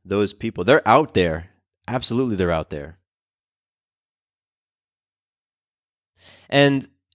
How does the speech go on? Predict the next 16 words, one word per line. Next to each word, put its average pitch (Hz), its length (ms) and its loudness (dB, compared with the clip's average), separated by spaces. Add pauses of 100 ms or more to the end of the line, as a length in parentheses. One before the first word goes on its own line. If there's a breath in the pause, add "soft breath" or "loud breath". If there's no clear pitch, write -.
(180)
you 143 60 -2
know, 139 100 2
I'll 156 160 2
close 160 300 4
this 131 80 0
episode 135 320 2
just 117 160 -6
by 113 100 0
saying 104 340 0
this. 92 320 -2
At 107 100 -2
the 143 100 6
end 185 120 4
of 160 40 2
the 151 80 4
day, 92 340 0